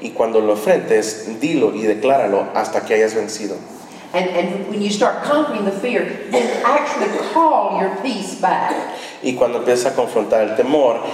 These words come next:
Speaker 1: de hecho empieza a declarar que devuelva la paz.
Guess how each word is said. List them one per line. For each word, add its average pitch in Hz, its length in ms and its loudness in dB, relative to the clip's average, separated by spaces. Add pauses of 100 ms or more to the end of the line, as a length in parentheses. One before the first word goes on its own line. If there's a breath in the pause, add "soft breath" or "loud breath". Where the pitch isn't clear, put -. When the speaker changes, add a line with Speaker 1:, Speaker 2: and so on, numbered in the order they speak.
(160 loud breath)
Speaker 1:
de 123 300 2
hecho 123 240 0
empieza 123 420 0
a 110 40 4
declarar 113 680 2
que 110 160 2
devuelva 113 760 2
la 92 180 -4
paz. - 520 -4